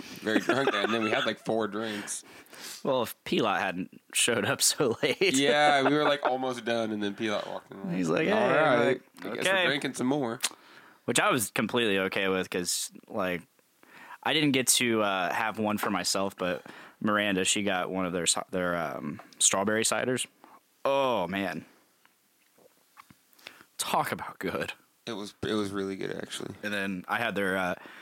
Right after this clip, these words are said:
Speaker 2: I tried a bunch of their beers, but the one that stuck out the most was their, uh, New England, was it a double?
Speaker 1: It was a double. It was eight percent, I think.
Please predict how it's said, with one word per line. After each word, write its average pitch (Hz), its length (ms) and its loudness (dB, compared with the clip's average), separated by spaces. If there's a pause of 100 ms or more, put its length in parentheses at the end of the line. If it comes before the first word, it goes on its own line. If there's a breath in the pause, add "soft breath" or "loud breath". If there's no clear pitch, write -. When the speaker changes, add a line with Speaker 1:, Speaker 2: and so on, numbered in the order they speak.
(260 loud breath)
Speaker 2:
I 113 100 -2
tried 233 240 4
a - 40 0
bunch 127 260 2
of 104 80 0
their 95 160 0
beers, 95 320 -2
but 92 400 -2
the 101 180 -2
one 120 220 0
that 110 80 0
stuck - 260 2
out 104 120 -2
the 101 60 -4
most 98 240 2
was 90 120 -4
their, 92 220 0
uh, 90 140 0
New 92 180 0
England, 92 440 -2 (140)
was 104 160 -2
it 98 80 0
a 85 40 -4
double? 143 400 0 (320 loud breath)
Speaker 1:
It 104 120 -10
was 110 160 -6
a 107 60 -6
double. 98 220 -2
It - 40 -2
was 98 160 -10
eight - 180 -6
percent, 107 340 -4
I 107 80 -6
think. 113 280 -12